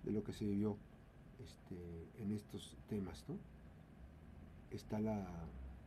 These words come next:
a ver, yo ayer, ayer había checado el, el periódico, el comentario,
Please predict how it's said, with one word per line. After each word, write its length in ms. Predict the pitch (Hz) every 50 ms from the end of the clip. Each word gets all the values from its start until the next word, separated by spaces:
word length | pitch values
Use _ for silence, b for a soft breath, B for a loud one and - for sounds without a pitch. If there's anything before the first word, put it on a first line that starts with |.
| - - - - - - - - - - - - - - - - - - - - - - - - - - - - - - - - - - -
a 80 | 120 101
ver, 160 | 104 107 101 - -
yo 100 | 123 117
ayer, 240 | 117 123 131 135 131 -
ayer 240 | 123 110 110 120 127
había 420 | 127 120 131 127 127 123 120 113 104 - - - - - - - - - - -
checado 320 | - 120 - 127 127 127
el, 320 | 123 120 - 135 - -
el 140 | 123 113 110 104
periódico, 440 | - 113 110 123 127 127 127 135
el 60 | 117 101
comentario, 580 | - 113 117 113 110 - 151 151 160 180 214